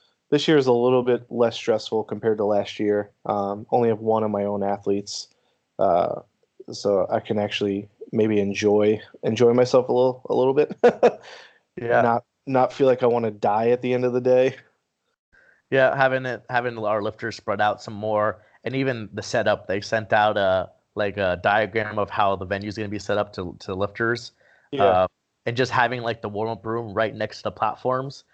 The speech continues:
Speaker 1: Yeah.
Speaker 2: on the floor makes it so much easier, like, going back and forth between platforms or warm-ups and platforms, rather than last year we had, like, a mass of people downstairs in the warm-up room and then a mass of people, like, stuck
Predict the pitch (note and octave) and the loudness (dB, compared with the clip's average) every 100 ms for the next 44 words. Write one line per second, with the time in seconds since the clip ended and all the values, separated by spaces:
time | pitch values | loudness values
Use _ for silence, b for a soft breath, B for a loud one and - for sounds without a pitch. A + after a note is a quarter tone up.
0 | b C3+ A2+ G2+ - _ _ - G#2+ A2+ | b -2 0 0 -6 _ _ -8 -2 0
1 | A2 - b b A2 G#2+ - - A2 F#2+ | 0 -4 b b -8 -8 -10 -6 -4 -4
2 | - A2+ G#2 G#2+ G2 G2+ G#2+ G2+ G#2 G#2 | -6 -8 -4 -2 -2 0 -4 0 -2 -2
3 | G2+ - F#2+ G2 - G#2 F#2 G#2+ F2+ - | -8 -6 -6 -6 -12 -12 -2 -2 -2 -6
4 | G2 G2 F#2 F#2+ G2+ G2 G2 - F#2+ G#2+ | -6 -6 -6 -4 -4 -4 -6 -8 -6 -2
5 | F#2 - G2+ F#2+ - b b b A#2 A2+ | -2 -2 -6 -6 -12 b b b 2 2
6 | A2 G2 G2+ G#2 - G2+ G#2 G#2 F#2 F#2+ | 2 2 2 0 -2 -6 -4 -4 -4 -4
7 | G2 G2 _ b b - A2 A2 A#2 A2+ | -4 -6 _ b b -4 -2 0 -2 -2
8 | A2 A#2+ G#2 G2+ G#2 G2+ - G#2 G2 G2 | -8 -6 -6 -2 -2 -2 -2 0 0 -2
9 | G2 G#2 G#2 G2 G2+ G#2+ G2+ F#2+ F#2+ F#2+ | -8 -6 -6 -4 -2 -2 -4 -4 -2 0
10 | G2+ G2 G2+ A2 G2 G2+ F#2+ F#2 - - | 0 0 -4 -8 -4 0 0 -2 -12 -4
11 | G2+ - | -4 -4